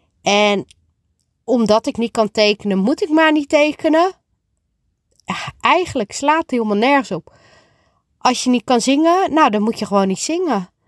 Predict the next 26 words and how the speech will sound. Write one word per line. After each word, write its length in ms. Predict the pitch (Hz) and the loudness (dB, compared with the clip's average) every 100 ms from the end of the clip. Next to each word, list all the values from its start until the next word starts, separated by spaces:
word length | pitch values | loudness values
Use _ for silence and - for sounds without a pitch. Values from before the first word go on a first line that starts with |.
| _ _ _ _ _ _ _ _ _ | _ _ _ _ _ _ _ _ _
Maar 460 | 240 254 247 240 - _ | 0 2 2 0 -8 _
pas 220 | 311 269 | -2 0
hoorde 280 | 277 277 240 | 0 0 -2
ik 60 | - | -4
het 120 | 226 | -4
ook 120 | 349 | -4
op 100 | - | -8
de 140 | - 202 | -2 2
radio. 460 | 190 180 175 175 | 4 2 2 -2
Er 120 | 302 339 | -2 -2
was 220 | 339 - | -2 -2
gewoon 260 | 359 311 | 0 0
een 100 | 262 | 0
koor 320 | - 359 330 220 | -2 2 2 2
voor 360 | - - 381 | -6 -6 0
mensen 380 | 370 370 - 208 | 2 2 0 -6
die 100 | 214 | -4
niet 380 | 226 339 427 - | 0 0 -2 -6
kunnen 300 | 285 233 208 | -2 -2 -2
zingen, 420 | 311 415 285 190 - _ _ _ _ | -2 -2 -2 -2 -8 _ _ _ _
maar 120 | 277 | -2
het 100 | 285 | 0
wel 240 | 339 370 302 | 2 4 4
heel 180 | 214 | 2
leuk 240 | 226 349 440 | 2 0 -2
vinden. 580 | - 285 226 196 190 | -4 -4 -2 -2 -2